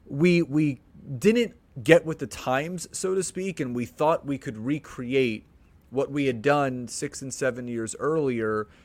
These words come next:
now in two thousand and four. And as time went on,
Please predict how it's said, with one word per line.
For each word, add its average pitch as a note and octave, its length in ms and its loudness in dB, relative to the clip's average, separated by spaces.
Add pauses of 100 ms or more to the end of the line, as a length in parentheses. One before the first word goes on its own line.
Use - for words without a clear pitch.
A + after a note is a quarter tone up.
(120)
now C3 360 2
in A#2+ 80 -2
two C3+ 200 -6
thousand A2 460 0
and G2+ 140 -6
four. A#2+ 580 2 (380)
And D#3 120 -2
as D#3+ 140 2
time G#3+ 400 2
went F3 160 4
on, B2 500 6